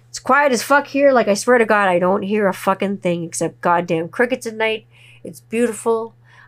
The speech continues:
I'm calmer. I'm happier.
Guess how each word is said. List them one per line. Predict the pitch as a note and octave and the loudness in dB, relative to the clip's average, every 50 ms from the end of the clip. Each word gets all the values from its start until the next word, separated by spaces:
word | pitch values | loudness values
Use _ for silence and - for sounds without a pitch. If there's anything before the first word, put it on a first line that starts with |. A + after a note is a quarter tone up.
| _ | _
I'm | - D#3+ D#3+ E3 D#3+ | -8 -8 -8 -8 -8
calmer. | - - - - C4+ D4+ D4+ D4+ C#4+ D4 D4 C#4+ C#4+ C#4+ C4+ C4+ - _ _ _ _ _ _ _ _ - | -10 -4 0 2 4 6 4 4 4 4 4 4 2 2 -2 -6 -12 _ _ _ _ _ _ _ _ -12
I'm | E3 E3 D#3+ D#3+ E3+ | -10 -10 -8 -8 -10
happier. | D#3 - - - - C#4+ D4+ D4+ C#4+ D4 C#4+ C#4+ C#4 C4+ C4 C4 C4 C4 C4 C4 B3 | -12 -14 -10 -4 0 2 2 2 2 0 0 2 2 4 4 4 4 2 0 -2 -6